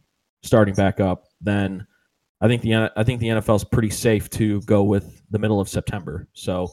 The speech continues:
'cause that's, that's an additional three months. So, uh, yeah, I mean, <clears throat> you know, it's all, it's all, it's all hearsay at this point, just because we, you know, we still just don't know.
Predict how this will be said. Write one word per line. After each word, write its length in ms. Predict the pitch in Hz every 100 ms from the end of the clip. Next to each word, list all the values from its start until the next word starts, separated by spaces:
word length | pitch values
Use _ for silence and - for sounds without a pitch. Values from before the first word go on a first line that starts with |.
| -
'cause 120 | 101
that's, 200 | 104 - -
that's 200 | 107 113
an 100 | 101
additional 400 | 101 95 101 92
three 220 | 107 98
months. 440 | 95 78 - - -
So, 380 | - 95 92 90 _ _ _ _ _ _ _ _ _ _ _ -
uh, 640 | 98 95 90 90 - 92 - _ _ - _ -
yeah, 260 | 92 87 - - 101
I 60 |
mean, 340 | 107 107 101 - _ _ _ _ _ _
<clears throat> 220 | 151 165 117
you 80 |
know, 220 | 123 120 -
it's 200 | 120 151
all, 300 | 147 143 -
it's 180 | 127 151
all, 340 | 156 147 139 - - - _ _ _ _ _ _ _ -
it's 180 | 127 -
all 140 | 170
hearsay 420 | 151 147 135 143 139
at 100 | 143
this 140 | 139
point, 320 | - 147 147
just 160 | 123 110
because 340 | 117 123 117
we, 160 | 110 120 _ _ _ _
you 120 | 139 131
know, 120 | 127
we 100 | 131
still 260 | - 143
just 200 | 139 135
don't 260 | 123 123 87
know. 360 | 127 123 64